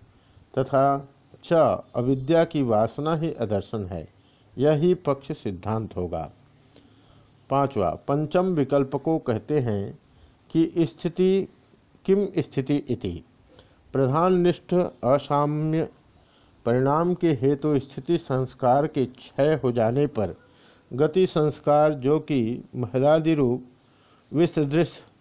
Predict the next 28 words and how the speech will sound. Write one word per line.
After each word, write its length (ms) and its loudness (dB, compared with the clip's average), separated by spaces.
परिणाम 460 0
का 180 0
हेतु 360 0
है, 260 -4
उसकी 380 0
अभिव्यक्ति 680 -2
अदर्शन 460 -4
है। 280 -10
उस 200 2
गति 360 2
संस्कार 640 0
की 220 -2
अभिव्यक्ति 680 -2
से 200 0
ही 180 2
प्रकृति 540 -4
में 400 0
क्षोभ 440 2
के 180 0
द्वारा 340 2
पुरुष 400 0
और 180 2
प्रकृति 540 -2
से 160 -2
योग 300 2
उत्पन्न 320 -4
होता 360 -6
है। 200 -14